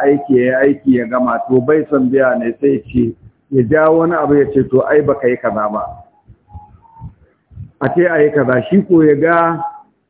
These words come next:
wannan wani abu na an ka ƙago mai na daban ya ce, "Ban," ya ce, "To, in ba ka yi ban biya." Sai ka yi.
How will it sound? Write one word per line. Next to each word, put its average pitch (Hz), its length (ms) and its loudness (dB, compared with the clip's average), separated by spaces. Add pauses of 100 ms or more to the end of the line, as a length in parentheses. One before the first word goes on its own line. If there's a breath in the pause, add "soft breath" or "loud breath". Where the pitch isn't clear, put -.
(100)
wannan 175 440 2
wani 165 180 2
abu 160 240 0
na 156 240 0
an 156 160 0
ka 156 100 -2
ƙago 147 480 0
mai 151 180 2
na 156 100 0
daban 143 320 2
ya 135 140 2
ce, 135 140 0
"Ban," 131 220 2
ya 127 100 2
ce, 127 160 -10
"To, 135 140 2
in 151 80 0
ba 135 140 -2
ka 131 100 -4
yi 120 80 4
ban 113 180 -8
biya." 107 140 -6 (1500)
Sai 147 180 4
ka 143 160 2
yi. 135 160 0